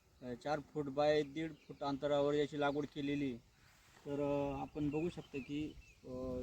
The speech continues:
याची लागवड झाल्यानंतरून याची वाढ कशा पद्धतीत झालेली आहे. साधारणपणे याची बी, बी आपल्याला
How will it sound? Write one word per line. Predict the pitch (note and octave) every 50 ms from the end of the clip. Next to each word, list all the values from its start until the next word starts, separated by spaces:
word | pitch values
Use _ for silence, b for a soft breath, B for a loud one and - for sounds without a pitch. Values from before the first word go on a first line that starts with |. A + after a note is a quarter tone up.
| C3 C3+
याची | C3 - - D3+ D3+ D3+ D3+ D3+ D3+ C3+ - - _ - - _ _ - - - - - - - - - -
लागवड | C3+ C3+ C#3+ C3+ C#3+ E3 E3+ E3
झाल्यानंतरून | D3 C#3 D3 C#3+ D3 D3+ D3 D3 C#3+ - C#3+ C#3 D3 D3+ D#3 D3+ D3 - - - - - - - - - - - - - - -
याची | C#3 - - C#3+
वाढ | C3 C#3+ D3 D3 D3+ D#3 D3+ - - - - - - - - - - - - -
कशा | D3 - D#3
पद्धतीत | C#3+ C3+ D3 C3+ C3+ B2+ B2+ C3+
झालेली | C3+ C#3 C#3 B2+ B2+ C3 B2+ B2+ B2
आहे. | A#2+ - - - - - - - - - - - - - - - -
साधारणपणे | - - - C3+ C3 - C#3 D#3 D3+ C#3+ - D#3 D#3 D#3 D#3 D#3 D#3 D3+
याची | D3+ D3+ C#3+ - -
बी, | D3 C#3 C#3 C#3 C#3 D#3 D3+ D3
बी | D3 - C3+ D3+ D#3+ D#3
आपल्याला | D3+ C3+ C3+ - - C#3+ C#3+ C#3+ D3 D#3 D#3+ F3